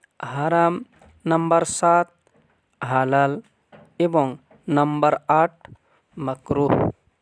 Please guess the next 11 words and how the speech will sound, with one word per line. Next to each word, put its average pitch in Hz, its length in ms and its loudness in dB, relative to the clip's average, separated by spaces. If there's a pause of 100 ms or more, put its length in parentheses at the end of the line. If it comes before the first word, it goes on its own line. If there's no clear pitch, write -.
(2750)
প্রশ্ন, - 360 -2 (1300)
প্রশ্ন 165 280 0
নাম্বার 175 300 2 (120)
তিন, 139 200 -2 (1300)
ফরজ 185 460 2 (140)
কাকে 165 340 -2
বলে? 127 340 -4 (920)
উত্তর, 147 300 -12 (600)
যাহা 156 280 2 (200)
কোরআন 185 460 2 (1120)
বা 147 180 2